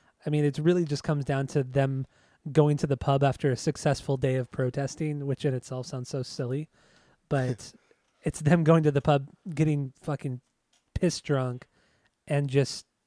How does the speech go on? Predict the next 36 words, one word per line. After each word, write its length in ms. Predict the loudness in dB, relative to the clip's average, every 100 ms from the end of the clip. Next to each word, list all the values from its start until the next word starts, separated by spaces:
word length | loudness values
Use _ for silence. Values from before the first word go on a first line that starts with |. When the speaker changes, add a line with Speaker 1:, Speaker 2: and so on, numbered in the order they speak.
| _ _ _ _
Speaker 1:
you 120 | -4
know, 100 | -2
singing 520 | -4 -4 -2 -2 -6 -8
and, 280 | -8 -10
and 180 | -8 -8
just 160 | -8 -8
carrying 420 | -4 -2 -2 -4
on, 340 | -6 -8 -10 _ _ _ _ _ _ _ _ 0
which 160 | 4
is 100 | 4
cool. 260 | 8 10 10
I 60 |
mean, 220 | 6 4 4
it's, 180 | 2
it's 220 | -4 -4 2
really 240 | 2 2
fun 320 | 0 0 0
and 140 | 0 -4
exciting, 520 | -6 -2 -2 -2 -4
but 360 | -6 -6 -10 -16 _ _ _
yeah, 320 | -2 2 4 2
when 220 | 2 2
it, 20 |
when 100 | 2
it 60 | 2
comes 180 | 0 0
to 60 |
the 100 | -4
rest 360 | -2 0 0 -2
of 60 | -6
the 100 | -4
lyrics 300 | -4 -6 -8
for, 100 | -8
that 140 | -8
this 120 | -8
band 380 | -8 -8 -6 -12